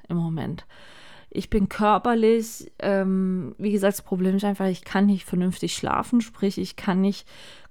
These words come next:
gut nachts Energiereserven wieder auffüllen, das geht im Moment schlecht. Und ich merke das einfach so, ähm, dass mein Körper einfach, ja,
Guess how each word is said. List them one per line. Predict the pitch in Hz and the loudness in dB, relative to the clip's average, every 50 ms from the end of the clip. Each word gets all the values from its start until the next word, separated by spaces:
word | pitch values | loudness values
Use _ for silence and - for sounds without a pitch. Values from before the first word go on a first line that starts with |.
| - | -14
gut | - - 214 208 208 - | -4 -2 -2 -2 -2 -2
nachts | - 196 190 185 180 - - - - - - | 0 2 2 2 0 -2 -8 -12 -12 -4 0
Energiereserven | - 196 185 185 185 180 170 196 208 220 233 233 233 240 220 - 208 202 208 208 196 208 202 196 | 2 4 4 4 4 2 2 2 2 2 2 2 0 -2 0 2 2 4 4 4 6 4 4 4
wieder | 190 185 180 170 - | 4 0 0 0 0
auffüllen, | - 175 190 220 226 - - - 240 226 233 233 | 2 2 2 2 0 -2 -2 2 2 4 4 2
das | 202 175 - - - - | 0 0 -4 -8 -10 -4
geht | - 170 180 196 233 254 254 - - - - - - - - - - - - | 0 2 4 4 4 2 0 -6 -16 -18 -20 -20 -20 -20 -20 -20 -20 -20 -12
im | - 220 | -4 0
Moment | 214 220 214 214 214 220 220 220 220 | 2 4 4 6 6 6 6 4 2
schlecht. | 220 - - 196 185 196 214 240 247 - - - - - - - - - - - - | 0 -2 0 4 6 6 6 4 2 -2 -8 -14 -20 -20 -20 -20 -20 -20 -20 -8 0
Und | - 196 185 | 2 4 4
ich | 190 - | 4 4
merke | - 190 185 220 262 - | 4 4 4 4 2 0
das | - 294 262 - | -6 -8 -4 0
einfach | - 220 220 220 226 214 | 0 0 2 2 0 -2
so, | 196 190 185 196 202 208 214 208 214 214 - - - | -2 -2 -2 0 2 4 6 6 6 4 2 2 2
ähm, | - 202 196 196 196 196 196 196 196 196 - - - - - - - - - | 2 4 4 4 4 4 4 4 4 2 0 -4 -18 -20 -20 -20 -20 -8 -4
dass | - 185 175 - - | -4 -4 -4 0 2
mein | 208 190 185 | 2 4 4
Körper | 185 - - 190 190 190 190 - 226 214 - | 2 2 0 2 2 2 2 2 0 2 2
einfach, | - 151 170 180 - - - 214 208 208 208 - - - - - - - - - - - - - - - - - - - - - - - | 2 0 0 -2 -4 -4 0 2 2 2 0 -2 -8 -16 -18 -20 -20 -20 -20 -20 -20 -20 -20 -20 -20 -20 -20 -20 -20 -20 -20 -20 -20 -18
ja, | - - 165 175 196 220 233 226 185 | -6 -4 0 4 4 6 6 6 4